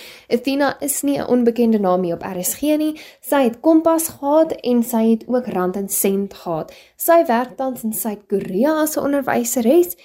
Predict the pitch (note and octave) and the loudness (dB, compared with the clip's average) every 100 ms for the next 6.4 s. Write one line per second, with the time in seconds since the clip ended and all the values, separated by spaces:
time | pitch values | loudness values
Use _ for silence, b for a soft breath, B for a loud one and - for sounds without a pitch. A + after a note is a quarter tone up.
0 | B B A3+ A3+ B3+ C4+ C4 A#3 A3 A3+ | B B -6 -2 -4 -4 -6 -2 0 0
1 | - C4+ C4+ B3 A3+ G3+ - F#3+ F#3+ A3 | 2 0 2 2 2 0 -4 -2 -2 -2
2 | A#3+ G#3+ G3 G3 B B - A#3+ G#3 E3+ | -4 -2 -4 -4 B B 0 2 2 0
3 | F#3 A3 A#3+ F#3 D#3+ D#3+ D#3+ - b - | 0 2 2 -2 -6 -6 -8 -18 b -10
4 | G3 G3 F#3+ F#3 F#3 F#3 F#3 F3+ F3 E3+ | -6 -4 -4 -4 -4 -2 0 0 0 -2
5 | F3+ B B - G3 F#3 G3 F3+ - F#3+ | -6 B B -6 -4 -2 0 0 0 -4
6 | F3 F3+ E3+ | -2 -4 -6